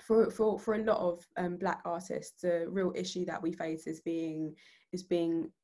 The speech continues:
considered a risk. Um, and I think that that's proven to not be true. Like, I feel like people love black stories, like, they're, they're, they're, they're human stories.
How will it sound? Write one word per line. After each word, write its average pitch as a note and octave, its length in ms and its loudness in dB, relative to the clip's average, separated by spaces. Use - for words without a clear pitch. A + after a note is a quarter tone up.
considered F#3 500 0
a F3 80 -2
risk. E3+ 600 -2
Um, E3+ 480 2
and A3+ 120 6
I B3 60 4
think E4+ 320 4
that - 160 0
that's A#3 200 2
proven A3 480 0
to G3 420 0
not F#3+ 280 0
be F3+ 160 2
true. E3+ 460 -2
Like, E3 180 -4
I E3+ 80 0
feel F#3+ 200 0
like E3 280 0
people E3+ 540 -2
love F3+ 500 2
black - 220 -2
stories, D3+ 480 -2
like, D3 160 -2
they're, D3+ 220 0
they're, E3 320 2
they're, F3 360 4
they're G3 140 4
human F#3+ 480 4
stories. D3+ 720 -2